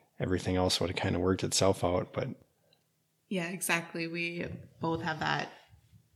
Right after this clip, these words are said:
Speaker 2: recognition that we understand that life is super short for a lot of people. At the same time, on both sides of our families, we also have relatives that have lived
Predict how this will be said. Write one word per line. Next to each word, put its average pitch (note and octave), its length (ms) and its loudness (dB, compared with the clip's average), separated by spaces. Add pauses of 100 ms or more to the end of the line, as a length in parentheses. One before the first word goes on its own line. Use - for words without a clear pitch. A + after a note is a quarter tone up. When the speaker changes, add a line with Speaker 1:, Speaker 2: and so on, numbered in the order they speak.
(320)
Speaker 2:
recognition E3 920 -4
that D3 380 -2
we D#3+ 120 -2
understand D3+ 520 -2
that D3 140 -2
life D3+ 220 -4
is D3 260 -2
super A3+ 280 -4
short E3+ 420 -4 (800)
for E3 200 2
a D3+ 80 -2
lot F#3 180 2
of G#3 100 -2
people. E3+ 580 -4 (100)
At - 140 -2
the D#3+ 100 -4
same E3 280 -2
time, D#3+ 640 -8 (760)
on D#3+ 120 2
both F3+ 220 2
sides E3 340 0
of D3+ 180 -4 (260)
our D#3 160 -2
families, D#3 680 -4
we D3+ 120 -2
also D#3 300 -2
have D#3 460 -4
relatives D#3 500 -2
that - 160 -2
have D#3+ 200 -6
lived D#3+ 440 -4